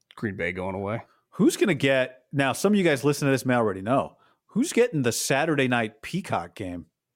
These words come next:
Speaker 2: Hmm? A Saturday night game only on, there's two games on Saturday. Second one's only on Peacock. Is that
Speaker 1: A F C team.
Speaker 2: It's Browns, Texans, you think?
Speaker 1: Uh, that's probably the early game. I bet it's like,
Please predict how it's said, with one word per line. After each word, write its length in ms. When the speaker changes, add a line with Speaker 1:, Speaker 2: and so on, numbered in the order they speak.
Speaker 2:
Hmm? 200
A 60
Saturday 440
night 220
game 320
only 300
on, 160
there's 180
two 140
games 280
on 100
Saturday. 580
Second 360
one's 220
only 280
on 160
Peacock. 560
Is 80
that 60
Speaker 1:
A 20
F 80
C 220
team. 240
Speaker 2:
It's 180
Browns, 560
Texans, 460
you 80
think? 200
Speaker 1:
Uh, 400
that's 180
probably 320
the 140
early 340
game. 380
I 160
bet 180
it's 180
like, 400